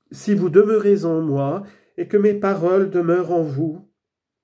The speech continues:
demandez ce que vous voudrez et vous l'aurez. » Jean chapitre quinze, verset sept. Une force dans la prière. Demandez ce que vous voulez, c'est-à-dire la prière puissante,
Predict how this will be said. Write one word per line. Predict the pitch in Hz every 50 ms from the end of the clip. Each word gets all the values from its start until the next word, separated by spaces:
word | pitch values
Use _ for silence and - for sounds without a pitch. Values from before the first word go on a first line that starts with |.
| _ _ _ _ _ _ _ _
demandez | 131 135 143 185 175 185 180 170 165 147 165 165 156
ce | 135 - 151
que | 143 139 - 151
vous | 139 117 117 135 127
voudrez | 120 156 196 196 143 131 139 143 139 143 143 - -
et | 139
vous | 135 - 120 123
l'aurez. » | 131 143 139 135 123 107 98 98 - _ _ _ _ _ _ _ _ _ _ _ _ _ _ _ _ _ _ _ -
Jean | 123 135 135 131 127
chapitre | - - 135 135 - 151 - - 123
quinze, | 117 - - 127 120 123 117 104 101
verset | 113 107 107 - - 104 98
sept. | - - - 101 90 - - _ _ _ _ _ _ _ _ _ _ _ _ _ _ _ _ _ _ _ -
Une | 175 180 170 170 156
force | 135 - - - 208 214 208 - - - - - _ _ _
dans | 131 143 147 147
la | 151 170 170 170
prière. | - - 131 113 110 107 107 104 98 98 - _ _ _ _ _ _ _ _ _ _ _ _ _ _ _ _ _ _ _
Demandez | 131 180 240 240 233 240 226 214 208 202 208 214
ce | 202 - - 170
que | 139 - 170
vous | 160 143 131 139 147
voulez, | 127 123 139 151 143 127 135 127 120 117
c'est-à-dire | 117 - - 160 135 175 170 165 - 185 214 226 220 214 - 202 - - _ _ _ _ _
la | 156 170 170
prière | 170 - 185 180 180 190 180 175 - -
puissante, | - 254 262 - - - - 151 131 120 120 - -